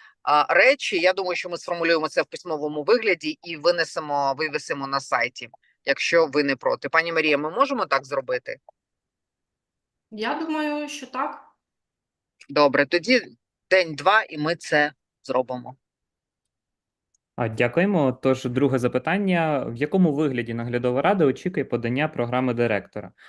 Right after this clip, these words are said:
Speaker 3: Це має бути перелік завдань, які необхідні для реалізації стратегії, чи повний план відповідно до стратегічних цілей з визначенням до кожної стратегічної цілі,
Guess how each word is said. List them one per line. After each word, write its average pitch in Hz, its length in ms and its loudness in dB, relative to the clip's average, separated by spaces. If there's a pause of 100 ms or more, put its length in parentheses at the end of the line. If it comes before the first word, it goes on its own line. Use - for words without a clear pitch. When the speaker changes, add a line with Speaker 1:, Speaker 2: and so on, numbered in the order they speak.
(220)
Speaker 3:
Це - 160 0
має 139 180 4
бути 139 220 2
перелік 135 380 4
завдань, 127 440 0
які 120 220 -6
необхідні 123 540 -2
для 120 200 0
реалізації 120 600 0
стратегії, 196 720 0
чи - 180 -2
повний 127 440 2
план 165 360 -2
відповідно 127 460 -2
до 117 120 -2
стратегічних 117 680 -6
цілей 180 540 4
з 107 80 -4
визначенням 127 580 2
до 110 80 -2
кожної 127 320 -2
стратегічної 107 720 -6
цілі, 151 520 4